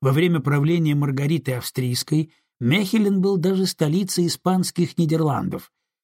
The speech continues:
В тысяча пятьсот седьмом, тысяча пятьсот пятнадцатом годах Маргарита Австрийская – воспитательница и единственная наставница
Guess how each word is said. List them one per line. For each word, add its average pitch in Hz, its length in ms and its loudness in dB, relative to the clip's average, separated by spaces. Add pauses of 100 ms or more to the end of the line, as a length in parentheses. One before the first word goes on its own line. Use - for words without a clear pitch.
(200)
В - 80 -16
тысяча 190 400 2
пятьсот 185 420 0
седьмом, 127 720 -2 (260)
тысяча 180 440 0
пятьсот 156 440 -2
пятнадцатом 135 920 -2
годах 113 540 -4 (380)
Маргарита 156 600 2
Австрийская – 156 840 -2 (200)
воспитательница 131 1120 0
и - 160 -6
единственная 139 920 0
наставница 131 920 -2